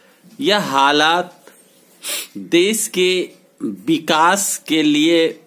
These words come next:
बहुत बड़ा बाधक होने जा रहा है। राज बब्बर जो अभिनेता भी हैं और नेता भी हैं,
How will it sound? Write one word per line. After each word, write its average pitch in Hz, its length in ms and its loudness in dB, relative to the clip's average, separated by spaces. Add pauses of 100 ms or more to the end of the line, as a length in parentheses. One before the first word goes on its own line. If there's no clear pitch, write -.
(120)
बहुत 139 380 -2
बड़ा 131 420 2
बाधक 113 920 -4
होने 110 220 -2
जा 95 160 -2
रहा 85 280 -8
है। 87 80 -16 (1400)
राज 156 320 2
बब्बर 143 420 0
जो 143 500 -2 (440)
अभिनेता 135 680 0
भी 131 220 0
हैं 131 260 0
और 123 240 2
नेता 117 460 0
भी 117 160 0
हैं, 101 460 -6